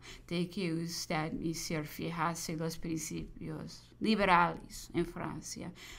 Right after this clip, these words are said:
propagándolos de este modo en todo el continente. En efecto, dijo el emperador, esto es intangible.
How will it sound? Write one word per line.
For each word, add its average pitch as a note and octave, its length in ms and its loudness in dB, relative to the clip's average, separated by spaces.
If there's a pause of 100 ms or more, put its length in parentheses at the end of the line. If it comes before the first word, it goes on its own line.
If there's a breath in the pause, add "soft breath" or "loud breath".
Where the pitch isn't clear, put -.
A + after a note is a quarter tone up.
(220 loud breath)
propagándolos F3 1600 -2 (240)
de C#3+ 220 0
este D3+ 280 -4
modo D#3+ 360 0
en E3 260 4
todo F#3 520 -4
el E3 280 0 (260 loud breath)
continente. B3+ 880 -2 (400 loud breath)
En D4+ 200 10
efecto, D3 520 4 (260 loud breath)
dijo F#3 340 4
el D#3 100 2
emperador, D3 720 0 (100)
esto F3 640 0
es D#3+ 340 -4 (260 loud breath)
intangible. F3+ 1500 2